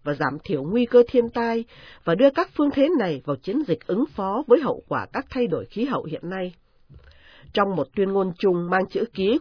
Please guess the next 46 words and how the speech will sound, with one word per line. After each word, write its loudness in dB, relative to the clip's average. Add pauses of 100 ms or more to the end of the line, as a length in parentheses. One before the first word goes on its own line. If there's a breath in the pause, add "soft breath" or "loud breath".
(120)
của -2
Noeline 0
Hayes, -4 (800 loud breath)
thư 6
ký 0
điều 6
hành -2
Ủy -6
ban -2
Kinh 0
tế 2
Xã -2
hội 0
Liên 0
Hiệp -4
Quốc -2
đặc -8
trách -6
vùng -2
Á -4
Châu -2
Thái -6
Bình -4 (100)
Dương, -6 (400 soft breath)
và 0
của 2
bà 0
Margareta 0
Wallström, 0 (760 soft breath)
đại 0
diện 2 (120)
đặc 0
nhiệm -2
Liên 6
Hiệp 0
Quốc 2
về 0
lĩnh -2
vực -4
giảm -2 (120)
nguy 4
cơ 6
thiên 0
tai, -4 (440 loud breath)
có 4
một 8